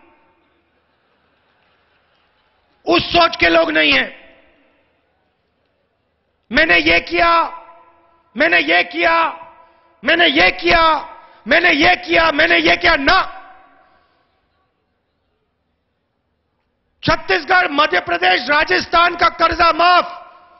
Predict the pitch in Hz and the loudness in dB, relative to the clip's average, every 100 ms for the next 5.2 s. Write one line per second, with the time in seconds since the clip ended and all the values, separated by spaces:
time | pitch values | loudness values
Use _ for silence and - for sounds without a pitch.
0 | _ _ _ _ _ - 277 320 359 349 | _ _ _ _ _ -4 0 2 2 0
1 | 349 359 359 339 370 349 370 349 330 349 | 2 0 2 2 0 0 0 2 2 0
2 | 349 349 359 349 339 359 359 370 370 294 | 2 2 0 0 0 0 0 2 2 0
3 | - - - - 262 359 381 359 359 370 | -6 -18 -20 -2 0 2 0 2 2 2
4 | 359 370 - 339 - 381 349 330 294 226 | 2 -2 0 0 2 2 2 0 2 0
5 | 147 | -4